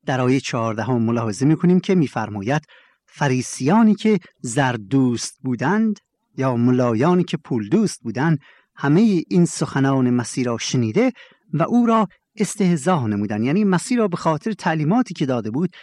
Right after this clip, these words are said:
مسخره کردند. از آیه پونزدهم مسیح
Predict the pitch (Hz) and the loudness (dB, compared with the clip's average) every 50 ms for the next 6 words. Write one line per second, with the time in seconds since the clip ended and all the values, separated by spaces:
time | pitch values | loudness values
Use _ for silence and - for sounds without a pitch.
0 | - _ - 151 165 151 - - - 160 165 226 190 - - - - - - - | -12 _ -2 0 0 0 -2 -4 -2 0 0 0 0 -2 -6 -12 -14 -14 -16 -16
1 | - _ _ _ _ _ _ _ _ _ _ _ _ _ _ - 131 131 - 160 | -18 _ _ _ _ _ _ _ _ _ _ _ _ _ _ -10 -8 -4 -4 -2
2 | 196 247 277 254 - - 202 202 175 131 135 143 147 185 202 202 196 175 156 - | -2 0 -2 -2 0 2 2 2 2 2 0 0 2 2 2 2 2 0 -2 -2
3 | - - 233 233 226 | -2 -2 -2 -2 -2